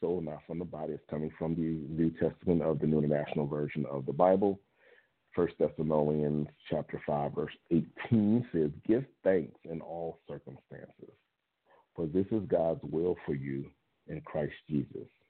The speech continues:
Again, First Thessalonians chapter five, verse eighteen, "Give thanks in all circumstances, for this is God's will for you in Christ Jesus."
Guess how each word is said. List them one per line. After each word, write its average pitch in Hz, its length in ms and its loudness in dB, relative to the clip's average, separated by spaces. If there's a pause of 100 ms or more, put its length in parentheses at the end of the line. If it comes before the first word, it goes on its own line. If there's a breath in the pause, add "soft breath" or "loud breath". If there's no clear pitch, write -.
(1080)
Again, 78 520 2 (500)
First 82 300 2
Thessalonians 76 760 2 (400)
chapter 76 320 -4
five, 71 300 -2
verse 73 260 -2
eighteen, 67 640 -4 (520)
"Give 117 300 6
thanks 92 380 2
in 82 100 -2
all 82 360 -2
circumstances, - 840 -10 (540)
for 95 120 2
this 101 300 6
is 90 140 0
God's 78 360 2
will 73 220 0 (100)
for 76 60 -8
you 67 440 -6 (180)
in 71 120 -6
Christ 69 360 -8 (160)
Jesus." 65 380 -4